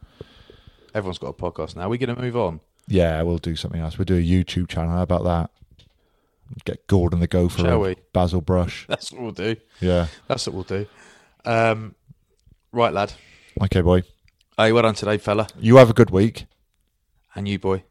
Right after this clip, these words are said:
Speaker 2: And, uh, I mean, let's get some questions back in,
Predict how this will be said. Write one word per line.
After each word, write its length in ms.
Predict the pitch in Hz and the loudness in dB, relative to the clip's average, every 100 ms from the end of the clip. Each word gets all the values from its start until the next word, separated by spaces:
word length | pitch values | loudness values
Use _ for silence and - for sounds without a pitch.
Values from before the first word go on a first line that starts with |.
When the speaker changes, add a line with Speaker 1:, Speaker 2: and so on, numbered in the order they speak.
| - | -4
Speaker 2:
And, 380 | 90 87 87 90 | 0 0 0 2
uh, 280 | 87 87 - _ - - _ _ _ _ - | 4 4 0 _ -20 -20 _ _ _ _ -4
I 60 | |
mean, 240 | 123 131 120 _ - | 0 0 -2 _ 0
let's 160 | 170 | 0
get 140 | - 214 | 2 0
some 140 | 220 | 0
questions 480 | - 156 147 - 101 | 4 6 6 4 0
back 260 | 95 85 92 | 0 -2 -4
in, 220 | 80 | -6